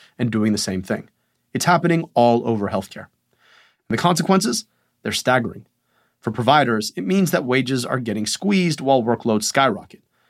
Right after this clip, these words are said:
For patients, it means the loss of critical services or the loss of entire hospitals in your community,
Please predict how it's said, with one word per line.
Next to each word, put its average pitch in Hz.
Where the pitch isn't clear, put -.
For -
patients, 131
it -
means 127
the 117
loss 117
of 117
critical 135
services 135
or 131
the 127
loss 113
of 127
entire 123
hospitals 110
in 117
your 104
community, 120